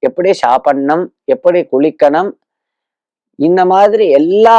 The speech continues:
செயல்களையும், ஒவ்வொரு செயல்களையும் சொல்லிக் கொடுத்துள்ளார்கள். அதுக்குதான் மகாஜனோ ஏன கதஸ்ஸ பந்தாக அப்படின்னு நமது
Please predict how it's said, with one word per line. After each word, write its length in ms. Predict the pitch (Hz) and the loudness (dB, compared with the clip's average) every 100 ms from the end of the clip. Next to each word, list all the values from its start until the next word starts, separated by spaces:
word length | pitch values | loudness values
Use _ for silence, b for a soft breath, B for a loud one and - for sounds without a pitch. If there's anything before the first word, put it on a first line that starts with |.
| 220 | 4
செயல்களையும், 760 | - 175 196 180 160 180 208 175 160 | 2 -2 0 0 0 0 -4 -2 -2
ஒவ்வொரு 560 | 185 202 214 240 226 202 - | -2 -2 2 4 4 2 0
செயல்களையும் 680 | 170 208 175 156 160 202 139 - _ _ _ _ _ _ _ - | 0 0 0 0 0 -2 -4 -8 _ _ _ _ _ _ _ -8
சொல்லிக் 300 | - 185 190 | -2 0 2
கொடுத்துள்ளார்கள். 720 | 170 151 143 127 113 - 170 - | 0 -2 -2 -2 -2 -2 -6 -6
அதுக்குதான் 420 | - 123 151 190 139 | -4 -2 0 -2 -2
மகாஜனோ 680 | 113 147 180 185 165 165 175 202 175 139 | -2 0 2 2 2 0 0 -2 0 2
ஏன 240 | 160 180 185 | 2 2 0
கதஸ்ஸ 560 | 156 127 165 - - 156 | 0 -2 -4 -4 -2 -2
பந்தாக 720 | 127 107 95 147 185 170 143 - - _ _ _ | -2 -4 -6 -2 0 0 -6 -8 -16 _ _ _
அப்படின்னு 400 | _ - 139 190 165 - _ _ _ - | _ -10 -8 -6 -8 -10 _ _ _ -8
நமது 220 | 120 113 | -6 -4